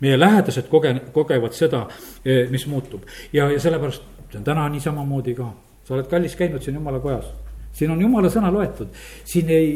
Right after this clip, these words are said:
ei ole teist võimalust. See saadab korda, milleks Jumal selle välja läkitab. Kiitus Jumalale, et sa oled tulnud sellesse piirkonda. Ja, ja see teeb seda, see saadab korda. No see on täpselt nii, kui laps käib koolis, et vahest ma ikka küsisin, et noh, et mis siis täna targemaks said, kui koolist tagasi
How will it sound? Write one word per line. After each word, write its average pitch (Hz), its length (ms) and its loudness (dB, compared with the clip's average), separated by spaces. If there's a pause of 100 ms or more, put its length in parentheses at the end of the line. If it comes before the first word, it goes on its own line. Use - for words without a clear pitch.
(160)
ei 165 100 2
ole 180 140 2
teist 170 180 -4
võimalust. 139 460 -4 (100)
See 123 240 -6
saadab 135 400 -6
korda, 120 320 -6 (160)
milleks 113 220 -8
Jumal 120 180 -4
selle 107 160 -8
välja 110 220 -6
läkitab. - 320 -18 (580)
Kiitus 160 280 0
Jumalale, 175 360 4
et 139 80 -6
sa 139 60 -4
oled 127 220 0
tulnud 214 320 4
sellesse 170 360 -2
piirkonda. 104 460 -4 (420)
Ja, 143 180 4 (100)
ja 139 120 0
see 139 160 0
teeb 180 300 6
seda, 160 220 2
see 139 120 -2
saadab 139 320 -4
korda. 117 240 -4 (400)
No 156 120 2
see 208 120 6
on 233 120 4
täpselt 254 320 0
nii, 240 120 4
kui 208 80 4
laps 240 220 0
käib - 160 0
koolis, 175 340 4
et 139 80 -6
vahest 185 240 2
ma 220 80 0
ikka 156 160 -4
küsisin, 120 400 -4
et - 440 -14
noh, 165 120 2
et - 240 -10
mis 170 120 -2
siis 135 120 -8
täna 185 200 4
targemaks 175 400 2
said, 185 180 0
kui 131 80 -10
koolist 135 300 0
tagasi 107 280 -4